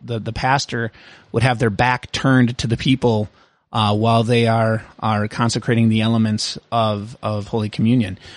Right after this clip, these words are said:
Um, and it was a very Lutheran tradition to have a freestanding altar where the pastor pronounces over the elements to the people. Um,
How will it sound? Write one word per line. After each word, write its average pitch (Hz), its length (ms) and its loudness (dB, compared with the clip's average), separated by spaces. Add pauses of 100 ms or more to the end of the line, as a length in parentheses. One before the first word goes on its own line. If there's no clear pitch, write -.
(200)
Um, 104 320 2
and 117 320 6
it 123 80 2
was 113 180 2
a 117 60 2
very 117 180 2
Lutheran 139 420 2
tradition 110 380 0
to 117 60 2
have 110 100 0
a 107 40 -4
freestanding 113 540 0
altar 107 360 -2
where 117 580 0
the 110 160 -4
pastor 117 500 -2
pronounces 117 880 2
over 160 300 4
the 123 200 0
elements 110 420 -4
to - 100 -12
the 110 80 -10
people. - 400 -8 (480)
Um, 104 400 -4